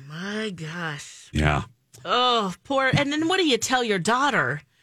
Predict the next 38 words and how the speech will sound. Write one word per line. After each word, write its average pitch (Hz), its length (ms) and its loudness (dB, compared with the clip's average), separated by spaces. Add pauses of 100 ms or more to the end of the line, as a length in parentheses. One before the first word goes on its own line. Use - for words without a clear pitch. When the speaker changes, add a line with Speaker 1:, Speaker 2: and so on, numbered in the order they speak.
(640)
Speaker 1:
That, 233 160 2
what 262 140 -2
does 294 160 0
the 262 80 -2
bride 247 420 2
say? 151 340 0
You 190 120 0
know, 208 140 -2
"Sorry, 247 680 -2
honey, 233 420 -2
I, - 180 -10 (420)
I, 220 220 -8 (280)
I 208 60 -10
wanted 220 320 -2
you 240 100 -2
to 226 80 2
bake 220 340 -2
this, 233 240 0
but - 220 -4 (880)
your 233 160 -2
stepdad 226 760 0
doesn't 214 340 0
want 202 260 -2
it," 254 340 -2
or, 165 200 0
like, 190 200 -8
how 247 340 -2
honest 247 400 0
do 226 80 -4
you 220 180 0
get 208 200 2
about 151 360 0
that? 120 560 -6 (120)
Speaker 2:
Yeah. 135 360 2
Speaker 1:
Ugh. 240 240 2
Speaker 2:
I 71 80 4
don't 69 120 4
know. 65 260 0